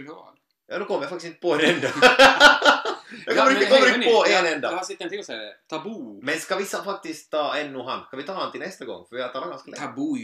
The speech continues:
Speaker 1: ju ett år gammalt.
Speaker 3: Ja, men jag har sett på han nu.
Speaker 1: Okej.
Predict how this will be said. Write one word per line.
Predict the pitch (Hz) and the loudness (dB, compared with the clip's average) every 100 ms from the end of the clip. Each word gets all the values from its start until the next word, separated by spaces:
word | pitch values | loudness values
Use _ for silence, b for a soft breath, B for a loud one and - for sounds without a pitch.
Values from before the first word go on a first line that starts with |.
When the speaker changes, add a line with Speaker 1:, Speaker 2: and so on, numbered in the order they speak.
| 104 | -10
Speaker 1:
ju | |
ett | 98 - | -14 -12
år | 113 104 | -12 -10
gammalt. | 104 131 123 90 104 _ _ b b b _ | -10 -12 -14 -18 -20 _ _ b b b _
Speaker 3:
Ja, | - | -20
men | 180 | -18
jag | 165 | -16
har | |
sett | 156 - 104 _ _ | -16 -18 -20 _ _
på | 208 | -18
han | 117 107 | -16 -16
nu. | 147 - | -18 -20
Speaker 1:
Okej. | - - 87 - _ | -20 -20 -20 -20 _